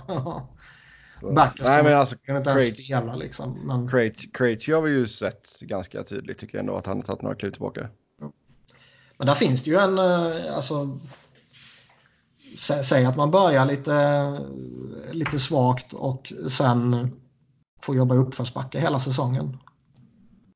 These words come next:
Speaker 2: Mm.
Speaker 1: Det kanske är någonting som gynnar Boston för att, eh, eh, det här klassiska svenska att vi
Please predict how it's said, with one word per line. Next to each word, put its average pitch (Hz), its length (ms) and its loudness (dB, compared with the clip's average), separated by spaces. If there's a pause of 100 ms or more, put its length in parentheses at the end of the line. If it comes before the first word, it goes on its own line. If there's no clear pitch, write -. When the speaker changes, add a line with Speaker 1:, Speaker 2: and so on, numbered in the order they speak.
(800)
Speaker 2:
Mm. 80 240 -4 (840)
Speaker 1:
Det 143 100 0
kanske 131 420 4
är 135 140 4
någonting 131 400 4
som 131 180 0
gynnar 131 420 4
Boston 147 560 -4
för 143 260 -2
att, 131 260 -6
eh, 143 440 -8 (1700)
eh, 131 600 0 (680)
det 143 140 0
här 123 400 4
klassiska 127 760 -6
svenska 127 640 -4
att 131 280 -10
vi 123 460 -4